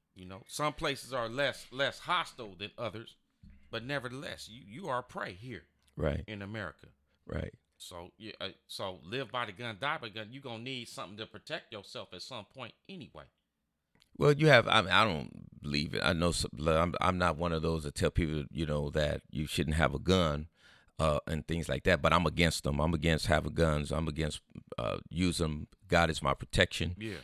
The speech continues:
Speaker 2: And, um, you know, if something go down or what have you, you know,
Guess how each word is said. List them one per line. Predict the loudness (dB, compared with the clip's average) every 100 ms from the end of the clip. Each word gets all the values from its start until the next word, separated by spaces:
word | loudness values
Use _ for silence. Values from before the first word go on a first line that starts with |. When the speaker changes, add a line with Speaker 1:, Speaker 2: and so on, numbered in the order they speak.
| -16 -2
Speaker 2:
And, | 2 4 4
um, | 2 2 0
you | 2
know, | 2 2 -2
if | -2
something | 2 2 2
go | 2 4
down | 4 4 2
or |
what | 0 2
have | 2 2
you, | 0 -2 -4
you | -2
know, | 0 0 -2